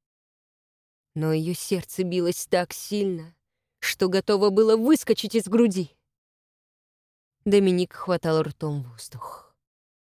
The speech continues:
«Прекрати, Велимо», прошептал он. Но на этот раз он не оттолкнул её руку.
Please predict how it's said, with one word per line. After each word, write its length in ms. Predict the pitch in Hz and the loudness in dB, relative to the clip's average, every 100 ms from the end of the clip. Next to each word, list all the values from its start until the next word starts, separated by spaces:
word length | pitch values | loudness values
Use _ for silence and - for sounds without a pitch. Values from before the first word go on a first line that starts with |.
| _ _ _ _ _ _ _ _ | _ _ _ _ _ _ _ _
«Прекрати, 560 | - 139 151 147 - 131 | -20 -16 -12 -10 -12 -10
Велимо», 500 | 135 165 190 170 135 _ _ _ _ _ _ _ _ _ | -6 0 0 0 -4 _ _ _ _ _ _ _ _ _
прошептал 580 | 208 196 202 - 196 185 | 0 0 -2 -4 -2 0
он. 320 | 190 190 196 _ _ _ _ _ _ _ _ _ _ _ _ | -2 -6 -12 _ _ _ _ _ _ _ _ _ _ _ _
Но 180 | 202 202 | 0 2
на 220 | 196 190 | 2 2
этот 260 | 196 202 196 | 0 -2 -4
раз 300 | 208 190 - | -6 -6 -6
он 180 | 190 190 | -2 0
не 120 | 185 | -2
оттолкнул 600 | - 180 175 196 202 202 | 0 -2 -2 -2 -2 -2
её 240 | 175 170 | -2 -4
руку. 480 | 165 170 - 170 180 | -4 -10 -20 -20 -20